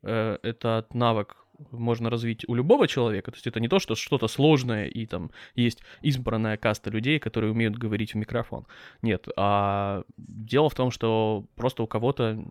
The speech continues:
не развит вот этот навык, в том числе там публичных выступлений, наверное, это связанные очень навыки. То есть иногда человек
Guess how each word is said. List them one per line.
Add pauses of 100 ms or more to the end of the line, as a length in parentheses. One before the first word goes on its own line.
не
развит
вот
этот
навык, (400)
в
том
числе
там
публичных
выступлений,
наверное,
это
связанные
очень
навыки. (580)
То
есть
иногда
человек